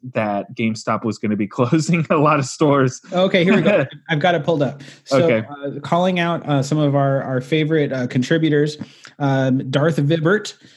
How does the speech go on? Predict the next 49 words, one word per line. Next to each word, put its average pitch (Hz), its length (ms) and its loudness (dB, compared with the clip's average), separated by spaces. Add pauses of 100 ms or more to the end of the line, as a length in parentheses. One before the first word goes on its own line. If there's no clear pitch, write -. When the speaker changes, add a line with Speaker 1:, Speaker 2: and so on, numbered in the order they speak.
(180)
Speaker 2:
uh, 147 220 0
said 147 480 0
that 143 380 0
you 156 160 0
should 151 180 -2
talk 180 240 -2
about 180 300 2
me 156 260 2 (120)
finally 160 340 -2
having 143 320 0
a 135 60 0
film 156 280 -2
career 120 320 0
with 117 220 -2
Disney 135 400 0
on 104 160 -8
your 98 120 -10
show. 87 360 -12 (340)
So, 143 460 2
okay, 143 260 -2
so, 143 380 0
um, 135 360 0 (360)
we're 139 100 2
just 156 80 0
gonna 160 140 0
put 160 180 0
this 147 160 -2
out 139 180 0
here 175 300 0
as 120 280 -2
a 120 140 -2 (120)
form 139 160 2
of 123 100 -2
geek 131 260 -2
news. 156 300 0 (320)
Uh, 131 240 -2
in 139 140 2
the 127 60 2
very 143 260 2
near 160 180 2
future, 113 640 -2 (380)
Darth 127 240 -2
Vibert 120 480 -2
will 135 600 -2 (1040)
finally 147 340 0
have 131 180 0
a 110 80 -6
film 151 300 -2
career 95 440 -8